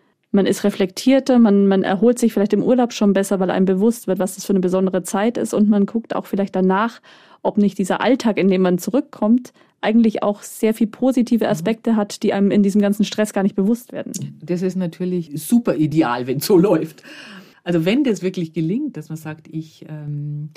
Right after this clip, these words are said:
Speaker 2: nehme den Urlaub nicht nur als eine wunderbare, gelungene Abwechslung und lass mich von den Reizen des Urlaubslandes inspirieren,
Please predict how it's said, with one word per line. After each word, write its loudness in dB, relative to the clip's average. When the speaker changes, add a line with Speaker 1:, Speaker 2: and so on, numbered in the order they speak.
Speaker 2:
nehme 4
den 0
Urlaub -2
nicht 0
nur -2
als -6
eine -6
wunderbare, -4
gelungene -4
Abwechslung -6
und -2
lass -10
mich -6
von -2
den -2
Reizen -4
des -4
Urlaubslandes 0
inspirieren, 2